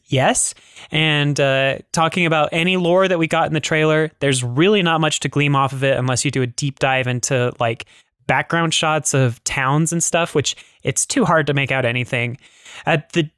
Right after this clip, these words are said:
two pieces that we got beyond the box art legends and the new professors and potentially the new mechanic are that we saw a better, very intentional shot of the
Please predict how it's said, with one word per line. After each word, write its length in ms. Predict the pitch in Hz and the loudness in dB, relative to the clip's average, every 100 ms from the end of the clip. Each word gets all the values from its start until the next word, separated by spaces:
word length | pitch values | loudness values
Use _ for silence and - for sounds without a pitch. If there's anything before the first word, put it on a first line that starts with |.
| _ _ - | _ _ -4
two 300 | - 214 233 | 0 2 2
pieces 380 | 226 214 233 196 | 0 0 0 2
that 140 | 190 | 2
we 80 | 180 | 2
got 320 | 165 160 156 | 2 0 0
beyond 320 | 156 143 143 | 0 2 2
the 60 | 139 | 2
box 300 | 131 127 - | 0 0 0
art 180 | 143 143 | 0 0
legends 480 | 139 143 135 131 - | 0 0 -2 -2 -2
and 300 | 147 135 131 | 0 0 0
the 80 | |
new 160 | 135 143 | 0 0
professors 680 | 139 - 120 - 123 123 - | -2 -2 0 0 0 -2 -4
and 300 | 135 127 117 | -4 -4 -6
potentially 460 | 143 175 156 165 | -4 -2 0 2
the 100 | 147 | 2
new 100 | 143 | 2
mechanic 600 | 139 131 139 120 120 - - - - - | 0 0 -2 -2 -2 -6 -14 -20 -20 -4
are 120 | 160 160 | 2 2
that 160 | 156 | 2
we 120 | 156 | 2
saw 640 | - - 170 170 190 214 226 - - | 0 0 2 4 4 2 0 -8 -10
a 220 | - 165 151 | 0 2 2
better, 580 | 123 160 175 196 208 214 _ _ _ _ 151 | 2 2 4 2 2 -2 _ _ _ _ -2
very 420 | 139 190 262 247 | 2 4 4 4
intentional 560 | 208 - 208 208 196 185 | 0 0 -2 -2 -2 -2
shot 560 | - 156 135 135 - - - - - | 0 2 2 0 -6 -18 -20 -18 -2
of 320 | 151 147 143 160 147 | 2 2 2 -2 -2
the 640 | 156 147 139 135 131 123 | 0 2 2 2 0 -2